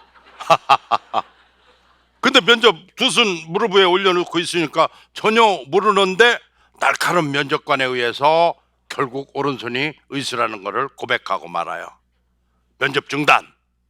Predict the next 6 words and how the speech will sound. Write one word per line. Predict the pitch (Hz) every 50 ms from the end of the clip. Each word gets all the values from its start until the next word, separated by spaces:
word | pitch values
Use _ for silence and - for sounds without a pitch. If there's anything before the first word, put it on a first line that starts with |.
| _ _ _ _ _ _ _ _ _ _ _ _ _ -
그리고 | - 120 117 113 120 151 160 - _ _ _ _ _ _ _ _ _ _ _ _ _ _ _ _ _ _ - _ _
그 | - - 123
즉석에서 | - 135 - - - 131 110 107 101 - 120 113 -
낙방 | - 101 - - - 104 104 92 -
통보를 | - - 101 85 - 87 -
받습니다. | - - - - - - - - - _ - - _ _